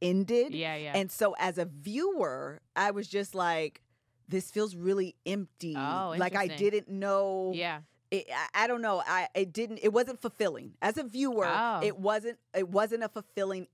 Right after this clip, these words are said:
Speaker 1: ending. And I
Speaker 2: Interesting.
Speaker 1: think that's aiding to the way I
Speaker 2: Feel
Speaker 1: feel
Speaker 2: about it.
Speaker 1: about the show.
Speaker 2: Got it.
Speaker 1: Because there was a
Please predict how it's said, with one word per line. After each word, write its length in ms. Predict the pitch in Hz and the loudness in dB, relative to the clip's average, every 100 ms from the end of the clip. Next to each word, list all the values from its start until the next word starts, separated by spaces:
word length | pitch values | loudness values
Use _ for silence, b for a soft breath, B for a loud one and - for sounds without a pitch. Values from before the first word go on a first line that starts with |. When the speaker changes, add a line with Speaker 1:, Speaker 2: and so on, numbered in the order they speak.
| - | -6
Speaker 1:
ending. 640 | 170 165 160 147 - - | -4 -2 -4 -6 -10 -14
And 120 | 175 190 | -12 -4
I 140 | 196 | -2
Speaker 2:
Interesting. 100 | 196 | -2
Speaker 1:
think 200 | 160 226 - | -4 -4 0
that's 260 | 202 196 - | 0 -2 -4
aiding 400 | 196 220 202 190 | -2 -2 -6 -8
to 400 | - - 202 202 | -10 -8 -6 -4
the 140 | 180 | -4
way 240 | 170 180 185 | 0 0 2
I 560 | 147 175 175 170 156 - | 0 0 -2 -4 -8 -12
Speaker 2:
Feel 200 | 147 147 | -10 2
Speaker 1:
feel 140 | 240 | 4
Speaker 2:
about 40 | 233 | 6
it. 40 | |
Speaker 1:
about 240 | 202 202 | 4 2
the 80 | 190 | 0
show. 420 | - 196 185 214 | -2 0 2 2
Speaker 2:
Got 180 | 277 139 | 0 -6
it. 80 | 131 B - | -10 B -4
Speaker 1:
Because 300 | 208 269 220 | -2 0 2
there 80 | 226 | 4
was 240 | 233 | 4
a 60 | 403 | 2